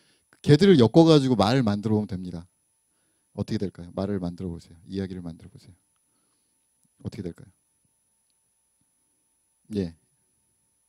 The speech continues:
어떻게 될까요? 네. 네. 예, 예, 예. 네. 네. 앞부분은 맞는데 뒷부분이 틀렸어요.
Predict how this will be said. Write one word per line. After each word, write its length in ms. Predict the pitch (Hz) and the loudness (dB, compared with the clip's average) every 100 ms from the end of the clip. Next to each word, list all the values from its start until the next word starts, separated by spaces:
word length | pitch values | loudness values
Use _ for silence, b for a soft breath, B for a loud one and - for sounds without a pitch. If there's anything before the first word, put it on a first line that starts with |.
| _ _ _ _ _ _ _ _ _ | _ _ _ _ _ _ _ _ _
어떻게 220 | 98 - | -16 -14
될까요? 300 | 90 85 90 90 _ _ _ _ _ | -14 -16 -20 -20 _ _ _ _ _
네. 340 | - 131 107 82 _ _ _ _ _ _ _ _ _ _ _ _ _ - | 0 4 4 0 _ _ _ _ _ _ _ _ _ _ _ _ _ -6
네. 300 | 110 95 92 _ _ _ _ _ _ _ _ _ _ _ _ _ _ _ _ _ _ _ _ _ | -4 -4 -10 _ _ _ _ _ _ _ _ _ _ _ _ _ _ _ _ _ _ _ _ _
예, 80 | 127 | 2
예, 440 | 120 104 95 92 87 | 2 0 -6 -10 -14
예. 140 | 90 _ _ _ _ _ _ _ _ _ _ _ _ _ _ _ _ | -20 _ _ _ _ _ _ _ _ _ _ _ _ _ _ _ _
네. 240 | 123 98 85 _ _ _ _ _ _ _ _ _ _ _ | -6 -6 -8 _ _ _ _ _ _ _ _ _ _ _
네. 160 | 104 95 | -12 -10
앞부분은 440 | - 117 190 185 170 | -4 0 2 2 4
맞는데 260 | 117 117 | 2 2
뒷부분이 320 | - 143 147 120 | 0 0 2 2
틀렸어요. 420 | 131 123 90 | 0 -2 -6